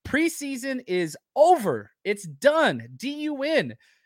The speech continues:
Not happening anymore for the forty-niners and really everybody else as the final games are finishing up.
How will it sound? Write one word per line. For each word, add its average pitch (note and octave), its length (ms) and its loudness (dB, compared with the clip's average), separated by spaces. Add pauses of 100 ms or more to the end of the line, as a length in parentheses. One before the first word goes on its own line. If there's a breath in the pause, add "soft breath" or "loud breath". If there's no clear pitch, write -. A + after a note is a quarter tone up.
(160)
Not A3+ 240 -2
happening A3+ 480 2
anymore C#3+ 360 -6
for - 120 -10
the A2 80 -10
forty-niners B2+ 560 -8
and C#3 100 -10
really D4 220 -4
everybody A2+ 440 -6
else G#3 240 0
as B2+ 80 -18
the A2 120 -12
final B2+ 300 -8
games A#2 420 -10 (300 soft breath)
are A#2 100 -2
finishing A#2+ 460 -8
up. B2 220 -4